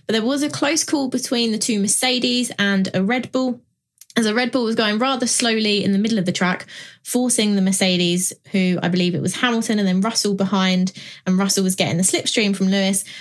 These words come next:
but they both had to divert either side of the Red Bull because, well, to avoid a collision, basically. So out in Q one, it was Magnussen, Gasly, Bottas, Albon and Latifi.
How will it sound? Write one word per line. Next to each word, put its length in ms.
but 120
they 120
both 240
had 240
to 120
divert 600
either 240
side 380
of 140
the 80
Red 240
Bull 320
because, 500
well, 320
to 140
avoid 260
a 60
collision, 340
basically. 500
So 420
out 220
in 140
Q 240
one, 320
it 140
was 220
Magnussen, 680
Gasly, 520
Bottas, 540
Albon 440
and 240
Latifi. 480